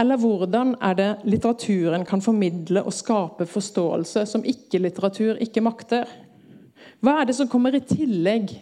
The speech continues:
i en kunstnerisk fremstilling av virkeligheten, av historien, av historiske erfaringer?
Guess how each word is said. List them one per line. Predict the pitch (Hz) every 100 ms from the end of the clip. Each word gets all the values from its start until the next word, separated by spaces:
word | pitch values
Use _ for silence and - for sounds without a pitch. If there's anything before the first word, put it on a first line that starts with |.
| -
i | 208
en | 208 214
kunstnerisk | 247 220 - 180 185 -
fremstilling | 196 180 - 185 165 175
av | 175
virkeligheten, | 170 - 160 156 - 160 160 _ _ _
av | 226
historien, | 240 - 190 165 165 160 165 170 _
av | 202 202
historiske | 208 185 165 170 -
erfaringer? | 175 - 165 - - -